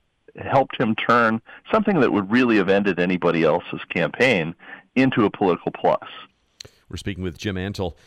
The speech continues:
Speaker 2: executive editor at the Washington Examiner. His piece is called What Trump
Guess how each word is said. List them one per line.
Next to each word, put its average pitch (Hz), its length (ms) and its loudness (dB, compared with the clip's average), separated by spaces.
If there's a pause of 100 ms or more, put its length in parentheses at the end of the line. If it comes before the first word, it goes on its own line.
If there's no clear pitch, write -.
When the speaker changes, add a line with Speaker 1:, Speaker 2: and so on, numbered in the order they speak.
(200)
Speaker 2:
executive 101 560 -6
editor 104 400 -6
at 101 140 -10
the 95 60 -8
Washington 98 520 -8
Examiner. 90 540 -6
His 92 160 -6
piece 101 180 -10
is 95 100 -10
called 90 320 -6
What 110 400 -4
Trump 101 560 -8